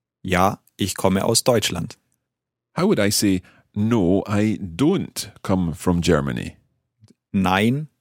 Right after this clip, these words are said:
Speaker 1: ich komme nicht aus Deutschland.
Speaker 2: Can you say that whole sentence again?
Speaker 1: Nein, ich komme nicht aus Deutschland.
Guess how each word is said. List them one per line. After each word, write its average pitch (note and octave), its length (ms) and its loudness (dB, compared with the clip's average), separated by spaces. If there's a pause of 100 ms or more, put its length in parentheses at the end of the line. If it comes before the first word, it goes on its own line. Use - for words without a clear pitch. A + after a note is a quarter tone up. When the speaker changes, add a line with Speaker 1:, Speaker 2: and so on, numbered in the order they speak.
(180)
Speaker 1:
ich - 160 -10
komme A2 340 2
nicht B2 420 0 (120)
aus - 260 -2
Deutschland. - 600 -4 (920)
Speaker 2:
Can A#2 140 2
you B2 60 4
say C#3 140 4
that A#2 220 0
whole C3+ 280 4
sentence B2 480 -2
again? D#3+ 280 -4 (640)
Speaker 1:
Nein, G2+ 500 0 (440)
ich - 180 -6
komme F#2+ 300 0
nicht A#2+ 460 -2
aus G#2+ 200 -2
Deutschland. - 580 -4